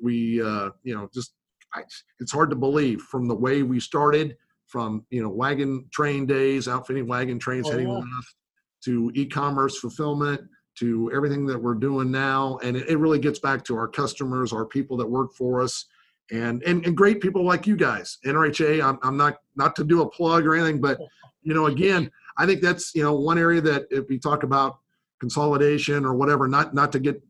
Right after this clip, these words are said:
Speaker 1: too political of anything, but the more we all can learn from each other. And you guys have a lot of good retailers out there.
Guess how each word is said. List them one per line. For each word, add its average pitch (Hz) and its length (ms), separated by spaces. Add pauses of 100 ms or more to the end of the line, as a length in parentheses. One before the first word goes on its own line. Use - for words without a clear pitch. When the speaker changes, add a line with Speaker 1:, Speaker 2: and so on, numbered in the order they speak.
Speaker 1:
too 156 180
political 131 520
of 123 100
anything, 113 540 (280)
but 135 300 (640)
the 131 80
more 175 160
we 165 140
all 165 200
can 135 160
learn 143 200
from 123 160
each 110 160
other. 120 240 (320)
And 113 260
you 131 80
guys 135 240
have 127 120
a 123 40
lot 127 160
of 120 80
good 117 160
retailers 135 540
out 131 260
there. 135 360